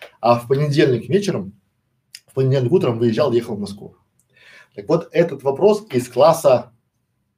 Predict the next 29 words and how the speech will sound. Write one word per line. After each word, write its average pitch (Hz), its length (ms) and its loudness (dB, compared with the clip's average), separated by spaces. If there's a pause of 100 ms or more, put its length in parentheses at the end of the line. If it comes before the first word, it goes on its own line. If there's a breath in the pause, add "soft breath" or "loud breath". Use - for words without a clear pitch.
(400)
для 107 220 -4
каждого 131 380 0
по-разному, 135 540 2
потому 120 240 -8
что, 131 240 -4 (460 loud breath)
а, 120 380 2
видео 143 600 2
сейчас 208 560 2
часовое, 175 760 2
вот 113 160 -4
идет, 113 260 -4
полтора 131 320 4
часа 110 400 -2
идет, - 240 -12
да, 165 360 -10 (360 loud breath)
и - 100 -2
я 180 400 4 (260 soft breath)
не 160 240 0
сказал 180 560 2
даже 151 460 2 (1800)
половины 170 540 4
того, 135 360 -2
что 143 200 -10
могу 135 240 -4
сказать 143 280 -8
про 131 120 -4
теги, 107 480 -8
потому 127 240 -10
что, 135 280 -10